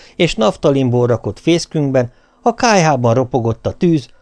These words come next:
a tó pedig altató dalát dúdolta odalentről, a feleségem csak vacogott akkor is. Az egész ágy rázkódott bele, akár egy robogó vonat.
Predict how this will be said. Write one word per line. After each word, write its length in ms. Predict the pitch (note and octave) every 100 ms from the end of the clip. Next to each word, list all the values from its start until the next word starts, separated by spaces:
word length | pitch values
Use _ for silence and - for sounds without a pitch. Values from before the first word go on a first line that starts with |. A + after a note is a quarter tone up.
| _
a 160 | - -
tó 180 | A#3+
pedig 340 | G3 E3+ D3+ -
altató 520 | F3+ D#3 - C#3 C#3
dalát 340 | B2+ B2 A2+
dúdolta 500 | G#2+ A#2+ A#2 G#2+ G#2
odalentről, 760 | F#2+ D#3 D#3 D3+ C#3+ D3+ D3+ D3 _ _ _ _ -
a 100 | A3+
feleségem 680 | C4+ G#3+ - D3+ B2+ A#2+
csak 240 | A2 G#2+ -
vacogott 540 | B2 B2 G#2 G2 -
akkor 320 | G2+ - F#2+
is. 240 | F2+ - - - _ _ _ _ _ -
Az 180 | A#3 A#3
egész 400 | A#3 E3 C3 -
ágy 220 | C#3 A#2+
rázkódott 600 | A#2+ A#2 - A#2+ A2+ A2
bele, 300 | G#2+ G2+ F2+ -
akár 340 | A3+ - A#2+
egy 140 | A#2 G#2+
robogó 440 | B2+ G#2 G2+ G#2
vonat. 420 | G2 G2 F2+ _